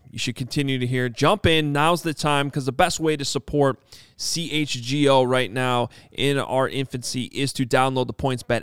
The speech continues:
app and use the code C H G O when you sign up. If you make a fifty dollars or more first-time deposit, you'll receive a free C H G O membership, which is really sweet. Unlocks all of our web content.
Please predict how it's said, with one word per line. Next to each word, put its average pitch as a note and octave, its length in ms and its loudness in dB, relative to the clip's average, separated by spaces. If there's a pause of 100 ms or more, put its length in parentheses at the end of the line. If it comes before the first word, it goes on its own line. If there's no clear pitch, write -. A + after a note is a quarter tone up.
(100)
app F#3 320 0 (260)
and B2 100 -8
use G3 340 0
the F3+ 80 -2
code F3+ 440 4
C E3+ 320 -2
H D3+ 320 -2
G D3 220 0
O C#3+ 120 6
when C#3+ 300 2
you E3+ 140 -4
sign C#3+ 400 0
up. B2+ 240 0
If C3+ 160 -6
you C3+ 100 -2
make C#3+ 280 0
a B2+ 120 -4
fifty G#3 540 -4
dollars E3+ 440 2
or A#2+ 180 -2
more D3 420 2
first-time D3+ 640 -2
deposit, B2+ 540 -2
you'll C3+ 200 0
receive A#2 580 -4
a A2 100 -14
free C#3 560 -4 (280)
C - 300 -6
H - 340 -8
G G#2+ 200 -6
O G2+ 120 -6
membership, G#2+ 500 -10
which G2+ 120 -12
is G2+ 120 -12
really G#2+ 200 -8
sweet. A2 360 -8
Unlocks A#2 500 -6
all D3 200 6
of D#3 60 4
our D#3+ 100 6
web C#3+ 220 4
content. C#3 500 -2